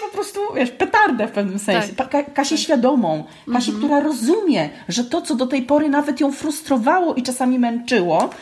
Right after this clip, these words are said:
Speaker 1: i to są właśnie ciemne strony talentu, których
Speaker 2: Mhm.
Speaker 1: jak nie wiemy, że nam to to robi, a nam to to robi, no to wtedy faktycznie, mo-, mo-, bywa, bywa, bywa w niektórych sytuacjach trudno, ale ta ocena, która naturalnie nam się pojawia,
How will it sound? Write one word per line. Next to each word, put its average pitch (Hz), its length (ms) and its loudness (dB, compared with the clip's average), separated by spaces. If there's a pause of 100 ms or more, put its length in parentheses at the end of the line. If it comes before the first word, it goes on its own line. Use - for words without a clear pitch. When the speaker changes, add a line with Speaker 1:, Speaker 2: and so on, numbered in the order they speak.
(100)
Speaker 1:
i 220 80 -4
to 208 120 2
są 190 200 0
właśnie 160 400 -2 (200)
ciemne 151 400 2
strony 139 340 -4
talentu, 139 680 0
których 147 260 -6
Speaker 2:
Mhm. 202 220 -4
Speaker 1:
jak 165 220 2
nie 190 160 2
wiemy, 196 320 2
że 165 80 -4
nam 156 180 2
to 160 100 -6
to 156 120 -2
robi, 151 300 0
a 156 80 2
nam 160 160 0
to 175 100 -6
to 165 120 -2
robi, 147 360 0 (460)
no 180 120 -2
to 214 100 -2
wtedy 185 220 -4
faktycznie, 170 640 -2 (380)
mo-, 151 280 -2
mo-, 180 120 0
bywa, 175 340 2
bywa, 165 380 -2
bywa 175 300 2
w 170 40 -4
niektórych 165 320 -8
sytuacjach 156 340 -6
trudno, 156 380 -4
ale 196 240 2 (460)
ta 208 180 2
ocena, 254 500 0
która 226 260 -4
naturalnie 220 520 0
nam 226 120 -4
się 233 160 -6
pojawia, 208 760 0